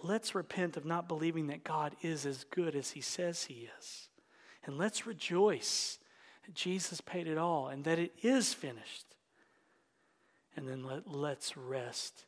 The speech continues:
in the green pastures and still waters of the gospel. Let's pray. Heavenly Father, we do repent for not believing your good news. You have spelled it out all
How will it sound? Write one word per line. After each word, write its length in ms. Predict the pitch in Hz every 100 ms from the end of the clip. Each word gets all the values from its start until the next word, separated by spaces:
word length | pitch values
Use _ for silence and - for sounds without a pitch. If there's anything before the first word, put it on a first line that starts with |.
| _ _ _ _ _ _
in 100 | 156
the 80 | 127
green 400 | 127 139 127 120
pastures 600 | 120 - 127 - 151 113
and 140 | 123 113
still 380 | - - 127 113
waters 460 | 113 110 - -
of 120 | - -
the 60 |
gospel. 680 | - 143 - - - 165 - _ -
Let's 220 | 139 -
pray. 260 | - 135 117 _ _ _ _ _ _ _ _ _ _ _ _ - - - - -
Heavenly 260 | 165 143
Father, 320 | 131 147 139
we 100 | 135
do 300 | 131 147 139
repent 680 | 135 139 - 147 135 208 - - - - - _
for 180 | - 151
not 420 | 139 147 165 165
believing 800 | 143 139 131 143 147 - 131 127 123 - _ _ _ _ -
your 360 | 143 147 147 135
good 340 | 120 139 127
news. 680 | 127 127 123 113 110 - - _ _ _ _ _ _ _ -
You 120 | 160
have 240 | 135 135
spelled 760 | - - - - - 185 180 160
it 80 | 139
out 260 | 131 139 - -
all 420 | 151 139 135 131